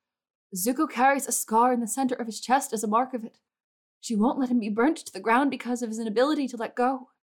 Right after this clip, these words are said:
Possessive fire, incapable of surrender. She straightens,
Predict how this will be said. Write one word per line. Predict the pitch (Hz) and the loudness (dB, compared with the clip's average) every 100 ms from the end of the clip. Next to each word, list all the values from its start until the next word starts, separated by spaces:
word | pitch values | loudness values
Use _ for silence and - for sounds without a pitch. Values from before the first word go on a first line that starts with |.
| _ _ _ _ _ _ _ _ | _ _ _ _ _ _ _ _
Possessive | 202 190 196 202 | -4 -2 0 -2
fire, | - 214 202 208 - _ _ _ _ _ _ | -2 -2 -2 -4 -14 _ _ _ _ _ _
incapable | 180 202 262 240 180 | -6 0 0 0 -4
of | 156 | -4
surrender. | - 156 151 147 - _ _ _ _ _ _ _ _ _ | -4 -4 -4 -6 -12 _ _ _ _ _ _ _ _ _
She | - 180 | -6 -4
straightens, | - 403 - 160 - - | -2 -2 -4 -12 -10 -10